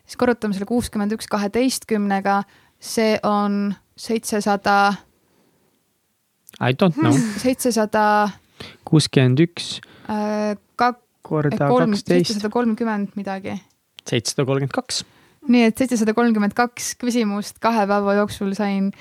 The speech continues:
Speaker 1: äh, ära esitada ja need nüüd alates siis kaheksandast septembrist kuni novembri lõpuni on eetris. Ja kui läheb kõik hästi, siis läheb ka edasi.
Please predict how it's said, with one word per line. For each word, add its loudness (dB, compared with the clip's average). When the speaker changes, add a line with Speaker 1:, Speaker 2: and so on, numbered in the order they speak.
Speaker 1:
äh, 0
ära 0
esitada 0
ja 0
need 0
nüüd -4
alates -2
siis -4
kaheksandast -2
septembrist -6
kuni -14
novembri -12
lõpuni -10
on -4
eetris. -10
Ja -8
kui -2
läheb 2
kõik -4
hästi, -4
siis -6
läheb -4
ka -10
edasi. -6